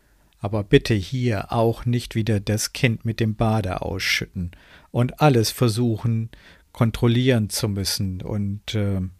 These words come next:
ja, begrenzen zu müssen und abregeln zu müssen und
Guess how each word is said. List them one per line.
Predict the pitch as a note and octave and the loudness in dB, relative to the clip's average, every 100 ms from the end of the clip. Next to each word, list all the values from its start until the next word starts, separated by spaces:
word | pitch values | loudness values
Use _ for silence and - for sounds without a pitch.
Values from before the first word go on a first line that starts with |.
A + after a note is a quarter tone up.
| _ _ _ - _ _ _ - | _ _ _ -20 _ _ _ -20
ja, | D3+ B2+ | -2 0
begrenzen | A#2 G#2+ - C3+ C3+ - A2+ | 2 0 4 4 4 0 -2
zu | - | 0
müssen | A2 G#2 - G#2+ F#2+ F#2 | 0 0 0 -2 -2 -4
und | - A2+ G#2 G#2 - - _ _ _ _ _ _ _ - | -2 -2 0 -4 -8 -20 _ _ _ _ _ _ _ 0
abregeln | C3+ - A#2 G#2 G2+ G2+ | 0 2 2 2 2 -2
zu | - A2 | -2 0
müssen | G#2 G2+ - G2 G2 G2 A2 _ - | 0 0 -2 -2 -2 -4 -10 _ -4
und | B2+ A#2+ A2 | 0 0 0